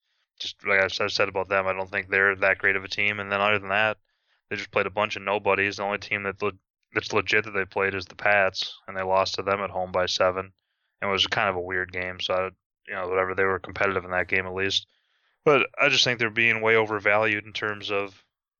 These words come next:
uh, how good they actually are in, in the, uh, whatever, like, the, the totem pole of the league here. I think they're being rated as a top, I don't know, five to ten team in the league, when I think they're more like a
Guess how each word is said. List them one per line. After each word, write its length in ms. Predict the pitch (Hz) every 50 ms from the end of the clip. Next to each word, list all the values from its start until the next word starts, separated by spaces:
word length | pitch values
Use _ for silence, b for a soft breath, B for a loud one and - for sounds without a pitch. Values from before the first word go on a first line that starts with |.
| _ _ _
uh, 340 | 107 104 101 101 101 101 101 - - _ _ _ _ 104 98
how 160 | 104 104 104
good 220 | 101 104 104 104
they 100 | 104 101
actually 400 | 98 95 98 - - - 101 101
are 400 | 98 98 98 101 101 98 98 98 98 _ _ - -
in, 240 | 104 101 98 98 98 98 98 _ _ _ _ _ _ _ _ _ _ _ _ _ _ _ -
in 300 | - 113 110 110 110 110
the, 300 | 110 110 110 110 110 110
uh, 300 | 107 107 107 107 107 107 - _ _ _ _ _ _ _ _ _ _ _ _ _ _ _ _ _ - - _ _ _
whatever, 240 | - 107 104 107 107
like, 180 | 107 104 95 -
the, 260 | - 107 104 107 104 - _ _ _ _
the 80 | 98 98 -
totem 260 | - - 110 107 107 104
pole 220 | - 110 107 107
of 60 | 101
the 60 | 98
league 320 | 98 104 110 110 113 107 104
here. 320 | 101 107 107 107 107 - b b b b b b b -
I 60 | 110
think 120 | 107 107 104
they're 100 | 107 104
being 220 | 101 110 107 104
rated 360 | 101 101 101 101 107 107 101
as 220 | 101 101 98 95 104
a 300 | 101 98 98 98 98 95
top, 400 | - - 101 98 98 101 101 - _ _ _ _ _ _ _ _ _ _ _ _ _ _ -
I 60 | 101
don't 100 | 98 98
know, 80 | 95
five 320 | 95 - - 104 98 98 98
to 80 | 101
ten 260 | 98 - 104 101 101 98
team 180 | - 107 101
in 40 | 104
the 100 | 107 101
league, 240 | 104 104 107 110 107
when 120 | 107 101
I 60 | 98
think 140 | 92 101 98
they're 120 | - 101 95
more 260 | 95 92 95 98 98
like 300 | 95 95 95 95 92 -
a 340 | 95 95 92 92 92 92